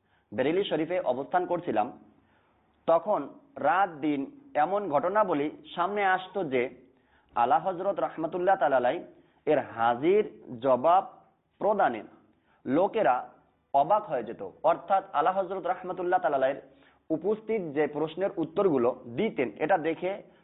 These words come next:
লোকেরা অবাক হয়ে যেত। ওই সব হাজির জবাবের মধ্যে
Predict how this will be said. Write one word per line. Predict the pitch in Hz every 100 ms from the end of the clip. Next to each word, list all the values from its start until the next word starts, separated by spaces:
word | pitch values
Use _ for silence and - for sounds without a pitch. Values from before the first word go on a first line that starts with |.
| _ _
লোকেরা | 117 170 208 185 104
অবাক | 131 120 170 160
হয়ে | 117
যেত। | 101 - - _ _ _
ওই | 196 240 -
সব | 175 165 170 - -
হাজির | 131 139 165 202 135
জবাবের | 131 147 208 156 127 - - _ _ _ _ _
মধ্যে | 156 208 156 113